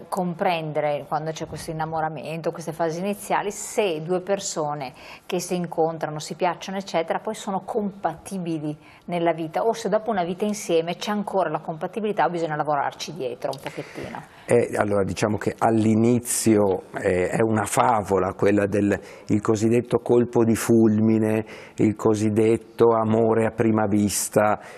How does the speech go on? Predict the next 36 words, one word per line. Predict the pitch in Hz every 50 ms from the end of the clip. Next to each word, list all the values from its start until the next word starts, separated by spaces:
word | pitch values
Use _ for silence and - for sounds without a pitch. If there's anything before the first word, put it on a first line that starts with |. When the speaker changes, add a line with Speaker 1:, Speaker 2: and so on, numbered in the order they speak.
| - -
Speaker 2:
Sono | - - 160 135 113 110 101
delle | 104 104 101 104
bellissime | 104 107 107 113 127 143 113 - - - 101 104 104
favole | - - 123 107 101 101 98 95 95 92 90 87 90
che, | - 98 98 95
eh, | 87 92 95 90 85 87 85 87 98 95
è | 110
bello | 110 95 87 101 98 95 101
raccontarsi, | 92 85 - - 104 107 104 - - 90 78 80 80 - - - - - 120 123 139 143 - - - - - - -
però | - 113 117 123
che | 120 - -
non | 110 110 110 110
hanno | 107 107 104
niente | 104 107 120 135 139 - - 113
a |
che | 101 101 101
vedere | 95 98 90 95 95 85 87
con | - - 90 80
la | 82 85
realtà. | 82 82 80 78 73 - - 87 78
All'inizio | 90 90 95 98 123 147 135 - - 110 95
è | 95 101
attrazione | 101 - - - - - - - - - 135 135 98 82 76 80 90 76
fisica. | - - - 139 123 98 - - 80 76 - - - -
Speaker 1:
Anche | 254 254 233 - 208
biochimica, | 175 180 175 170 - - 165 151 165 175 170 156 151 - 147 139
Speaker 2:
Bi-, | 135 143 156 147
Speaker 1:
quindi. | -
Speaker 2:
anche | - 120 107 101 - - - -
chimica, | - - 104 104 131 165 156 127 104 - - 92
certo, | 92 - - 104 101 131 151
Speaker 1:
Certo. | - - - 98
Speaker 2:
anche | 101 110 120 110 - 139 120
intellettuale | 104 - 143 123 110 107 104 - - 131 151 175 160 123 113 104 95
per | - 104 95 -
quello, | - - 104 101 95 85 87 87 90